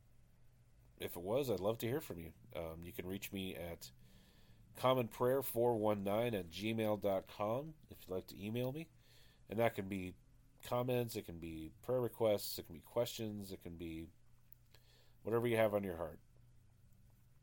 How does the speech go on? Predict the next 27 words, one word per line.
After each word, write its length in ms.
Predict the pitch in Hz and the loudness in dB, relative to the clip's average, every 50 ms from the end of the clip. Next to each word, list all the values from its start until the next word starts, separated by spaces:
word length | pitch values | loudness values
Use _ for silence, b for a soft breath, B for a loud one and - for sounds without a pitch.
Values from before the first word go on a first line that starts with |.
| - - B B B B B B B B B B B B - | -20 -20 B B B B B B B B B B B B -4
I 40 | 113 | 0
can 100 | 113 123 | 2 4
also 200 | 123 120 - 123 | 4 4 4 4
be 120 | 113 107 | 4 4
reached 380 | 98 104 110 117 113 - - - | 4 4 2 0 0 -4 -2 0
on 300 | 85 95 90 87 85 - - | 0 0 0 0 -2 -4 -2
X, 420 | - 104 123 127 - - - - - | -2 0 0 0 0 0 -2 0 -2
formerly 360 | - 95 95 92 95 90 87 | -2 -2 -2 0 -2 -2 -4
Twitter, 460 | 82 - - 113 113 110 110 107 107 - | -4 -4 0 0 2 2 2 2 0 0
at 240 | - 85 82 - - - - | -2 -2 -4 -4 -6 -8 -6
Common 240 | - 95 92 90 87 | -4 -4 -4 -6 -8
Prayer 280 | - - 98 92 87 | -4 -2 -2 0 0
four 260 | - - - 98 95 | -2 -2 0 0 0
one 260 | 92 87 92 87 85 82 | 0 0 -4 -4 -4 -4
nine. 300 | 85 92 104 123 147 151 - - b b b b b b b b b b b b b b b b b b b - - - - | -4 -2 -2 -4 -6 -10 -14 -20 b b b b b b b b b b b b b b b b b b b -20 -20 -18 -16
Um, 300 | - 50 50 - - - - - - - - - - - - | -16 -16 -16 -18 -20 -20 -20 -20 -20 -20 -20 -20 -20 -14 -12
so 280 | - - 92 90 85 | -4 -2 0 0 0
that's 180 | 85 85 - - | 0 -2 -2 -4
another 260 | 90 85 87 85 85 | -4 -4 -4 -2 -2
way 220 | 82 87 85 82 | -2 0 0 0
of, 160 | 82 78 - - - 78 | -2 -4 -8 -10 -6 -6
of 180 | 85 82 78 87 | -6 -4 -4 -4
reaching 320 | 95 101 - - 95 87 | -6 -4 -4 -6 -6 -4
out 140 | 90 95 101 - | -4 -4 -4 -4
to 80 | 113 | -6
me. 160 | 117 135 147 - - - - B B B B B B B B B B B B B B B - - - 90 | -6 -8 -8 -12 -16 -20 -20 B B B B B B B B B B B B B B B -20 -16 -8 -6
Um, 400 | 87 85 82 85 82 85 87 | -4 -4 -4 -4 -6 -8 -10